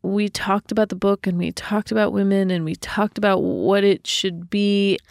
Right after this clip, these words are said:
And she's so smart. I mean, she's just so smart. And some of the things she said, I just stole directly and put in the movie. I, I will say as a writer, having great actors is, um,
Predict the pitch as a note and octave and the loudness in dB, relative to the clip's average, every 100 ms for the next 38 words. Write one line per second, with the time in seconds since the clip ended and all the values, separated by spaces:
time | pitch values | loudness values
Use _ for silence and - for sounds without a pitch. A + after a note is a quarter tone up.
0 | - - - - F3+ A#3+ A#3 - A#3+ A#3 | -20 -20 -8 -2 0 0 0 0 2 4
1 | A#3+ A3 G3 F#3 - - G3 G3+ G3 - | 2 0 -2 -2 -6 -4 0 2 2 0
2 | G#3+ - G#3 - G#3+ G#3+ G3+ G3+ - F#3 | -2 0 -2 2 2 2 2 2 2 0
3 | A3 A#3+ G#3+ - G3 G3 - G3+ G3 F#3+ | 0 0 0 0 0 0 -2 -2 -2 0
4 | F#3 F3 - - F#3 F#3 F#3 F#3 F3 D#3+ | 0 0 -2 -2 -2 0 2 2 0 -2
5 | F#3 E3+ G3+ - F3 E3 - - - - | -2 -2 -4 -4 -4 -6 -6 -10 -12 -20
6 | - - - - - _ - F#3+ F#3+ A3 | -18 -20 -20 -16 -18 _ 0 2 4 4
7 | A3+ A3 A#3 G#3 F#3+ F#3 G3+ G#3 G3+ F#3 | 2 4 2 4 4 4 4 4 4 2
8 | - - - - A3 A3 G#3+ F#3 F#3+ F#3+ | -2 -12 -16 -4 -2 0 0 0 0 0
9 | - E3+ F#3+ F#3+ F3+ E3+ - F3 F3 F3 | 0 0 -2 -2 0 0 0 0 0 -2
10 | - F#3 F3 F3+ F#3+ G3 | -2 0 0 -2 -6 -8